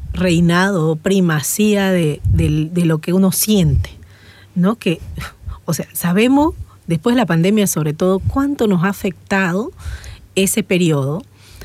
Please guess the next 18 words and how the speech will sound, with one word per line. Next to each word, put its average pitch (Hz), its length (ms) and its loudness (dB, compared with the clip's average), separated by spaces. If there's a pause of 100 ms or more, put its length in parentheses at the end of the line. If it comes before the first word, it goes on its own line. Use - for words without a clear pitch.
(140)
cómo 233 220 2
han 240 100 4
quedado 220 280 2
nuestras 196 340 2
emociones 190 520 2
de, 160 260 0 (360)
desordenadas, 196 1160 2 (520)
y 214 100 2
queremos 262 460 2
darle 269 540 4 (340)
la 202 220 2
primacía 208 760 2
de, 175 380 2
de 180 160 2
decidir 196 520 2
sobre 190 280 2
lo 170 140 2
demás 196 500 0